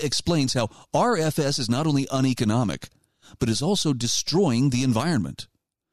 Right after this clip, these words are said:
Loyola asserts that today's corn ethanol program is a glaring failure, and it is unconscionable that politicians of both parties are conspiring to keep it alive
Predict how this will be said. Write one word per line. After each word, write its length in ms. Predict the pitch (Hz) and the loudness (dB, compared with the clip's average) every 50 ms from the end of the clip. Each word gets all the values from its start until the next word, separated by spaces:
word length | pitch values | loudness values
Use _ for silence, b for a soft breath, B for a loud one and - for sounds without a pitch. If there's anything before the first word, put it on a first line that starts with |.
| b b b b b | b b b b b
Loyola 480 | - 98 98 104 107 113 135 131 127 95 | -2 0 2 2 2 2 2 0 0 0
asserts 440 | 113 127 - - 120 131 160 - - | 0 -2 -2 0 -2 -2 -2 -2 -4
that 140 | 113 104 - | -4 -4 -4
today's 380 | - 101 104 117 131 135 - | -4 -2 0 0 0 0 -2
corn 360 | - - - 123 131 143 139 | -4 -2 -2 0 0 0 -2
ethanol 440 | 139 - 131 120 131 120 113 117 117 | -2 -4 -4 -2 0 0 0 0 0
program 440 | - - 113 113 104 110 110 127 156 | 0 0 0 0 0 -2 -2 0 -2
is 100 | 147 - | -2 -4
a 60 | 110 | -6
glaring 480 | 87 76 85 98 98 110 135 160 180 165 | -8 -6 -4 -2 0 0 0 0 0 -2
failure, 560 | - - 202 196 185 135 95 78 92 113 - b b b b b b b b b b | -2 -2 -2 0 0 0 -2 -2 -2 -4 -4 b b b b b b b b b b
and 100 | 113 110 | -2 0
it 140 | 120 120 131 | 0 0 0
is 100 | 123 120 | 0 0
unconscionable 840 | 131 127 120 - - - - 208 233 214 - - 101 76 82 92 120 | 0 0 -2 -4 -6 -4 -2 0 0 0 0 -2 -2 0 0 -2 -2
that 180 | 123 127 - - | -2 -2 -2 -2
politicians 640 | - 113 139 180 165 - 147 139 - 165 160 147 | -2 -2 -2 -4 -2 -2 -4 -2 -2 -2 -4 -2
of 140 | 147 104 - | -4 -2 0
both 200 | 110 123 123 - | 0 -2 -2 -2
parties 360 | - 107 104 101 107 113 B B B B B | -2 -2 0 0 0 -2 B B B B B
are 100 | - 120 | -4 -2
conspiring 640 | - - 120 - - - 139 139 156 165 170 170 170 | 0 0 -2 -2 -2 -2 -2 -2 0 0 0 0 0
to 80 | 147 117 | 0 -2
keep 220 | - - 139 156 175 | -2 -4 -2 -2 -2
it 60 | 175 | -2
alive 400 | 185 175 127 98 90 101 107 | 0 0 0 0 0 -2 -4